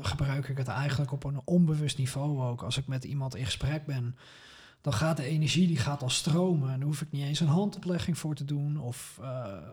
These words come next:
of, eh, iets van een ritueel of wat dan ook. Nee, ik,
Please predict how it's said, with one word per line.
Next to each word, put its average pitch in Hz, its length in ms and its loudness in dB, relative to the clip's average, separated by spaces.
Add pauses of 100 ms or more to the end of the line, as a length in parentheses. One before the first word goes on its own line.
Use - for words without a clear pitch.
of, 156 220 -16 (240)
eh, 135 100 -14
iets - 420 -8
van 135 240 -4
een 123 260 -2
ritueel 131 540 -2
of 175 100 0
wat 185 120 0
dan 170 160 -2
ook. 143 100 -2
Nee, 160 220 2
ik, 131 80 -4